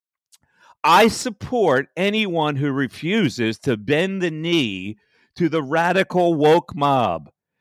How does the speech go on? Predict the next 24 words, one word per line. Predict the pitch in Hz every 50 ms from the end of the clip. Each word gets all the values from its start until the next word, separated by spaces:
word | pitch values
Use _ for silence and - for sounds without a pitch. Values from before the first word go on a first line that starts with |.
| _ _ -
This | 127 147 226 262 269 262 - - - - - - _ _ _ _ _ _ _ _ _
quote-unquote | - - 185 208 214 214 196 196 190 190 180 - - 180 175 175 175 170 - _ _ _ _ _ _ _ _ -
rainbow | 120 139 196 240 269 294 277 262 208 165 160 135 120 113 113
thing | - - - 117 101 95 90 92 104 123 127 - _ _ _ _ _
has | - 185 190 190 180 151
gone | 135 185 202 208 220 226 214
too | - - - 202 196 190
far. | - - - 214 214 190 160 135 98 82 - - - _ _ _ _ _ _ _ _ -
Ivan | 165 190 208 220 202 202 180
Provorov | - - 190 180 180 175 147 156 139 131 127 127 127 135 - _ _ _ _ _ _ _ -
has | 180 170 165 170 147 143
my | 160 160 160 156 147
full | - - - 160 165 160 143
support. | - - 123 - _ - - 131 104 80 - _ _ _ _ _ _ _ _ - _ -
Now, | 214 214 214 208 - - _ _ _ _ _ _ _ -
this | 156 160 262 285 - -
is | 302 247 -
the | 285 254
type | - - 202 175 170 165 135
of | 139 147 143 117 -
ignorance | 180 180 180 170 156 127 110 101 98 - 78 - - _ _ _ _ _ _ _ _ -
that | 170 175 175 165 -
sets | - - - - 170 143 131 147 156 - -
society | - - - - - - - 190 160 - - 143 117 117 123 135 156 165 220 240 226 220